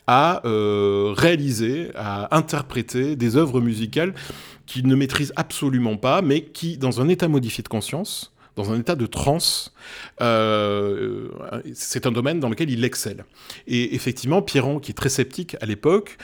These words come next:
va expérimenter avec lui et, très bizarrement, ne va publier absolument rien, aucun texte, aucun rapport. Ces notes sont, euh, disponibles aux archives nationales actuellement, on peut, on peut les lire. Il y a des, des dizaines de pages, d'ailleurs, c'est assez, assez intéressant.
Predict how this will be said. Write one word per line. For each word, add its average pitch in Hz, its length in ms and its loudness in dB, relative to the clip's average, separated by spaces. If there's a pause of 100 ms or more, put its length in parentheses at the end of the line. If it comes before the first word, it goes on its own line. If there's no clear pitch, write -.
(140)
va 175 160 4
expérimenter 143 480 0
avec 107 300 0
lui 196 240 -2
et, 156 140 2
très 240 200 0
bizarrement, 147 560 0 (260)
ne 127 80 2
va 165 160 4
publier 147 600 -4
absolument 127 420 -2
rien, 139 320 -2 (180)
aucun 120 240 -4
texte, 151 460 -4
aucun 110 280 -4
rapport. 151 540 0 (580)
Ces - 220 2
notes 165 400 2
sont, 131 580 -2
euh, 107 300 -2
disponibles 120 680 -2
aux 104 120 -4
archives 107 240 -6
nationales 110 420 -4
actuellement, 127 400 -6
on 147 60 -8
peut, - 140 -12
on 101 160 -10
peut - 100 -12
les 98 160 -6
lire. 160 320 -4 (380)
Il 104 80 -10
y - 20 -8
a - 20 -8
des, 98 240 -6
des 101 120 -6
dizaines 120 320 0
de 113 100 -2
pages, - 400 -6 (100)
d'ailleurs, 101 280 -8
c'est - 140 -4
assez, 113 340 -4
assez 117 260 -4
intéressant. 104 540 -6